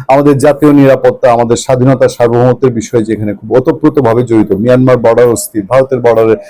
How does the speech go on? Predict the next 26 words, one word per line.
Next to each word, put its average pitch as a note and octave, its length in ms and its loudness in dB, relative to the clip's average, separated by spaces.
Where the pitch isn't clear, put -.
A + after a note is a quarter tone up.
নানান C3+ 260 2
কিছু - 240 -8
শোনা A2+ 260 -2
যায়, F2+ 160 -2
সেখানে F#3 300 0
আমরা G#3+ 320 2
এই F3+ 180 4
ইন্ধন F3+ 360 2
কখনো D#3 280 0
দিতে D#3+ 300 0
চাই A#2 180 0
না, F#2+ 100 0
এবং A2 160 0
আমাদের B2+ 200 2
সেনাবাহিনীকে D3 540 2
আমরা D#3 160 2
একটা B2+ 180 2
এস্টাবলিশড C3+ 800 -2
জায়গায় A2 360 2
দেখতে G2+ 340 -6
চাই, A2+ 120 -4
আমরা D3+ 120 2
অবশ্যই G#3+ 320 2
শক্তিশালী C3+ 460 -4
দেখতে F2 300 -14
চাই। E2 160 -16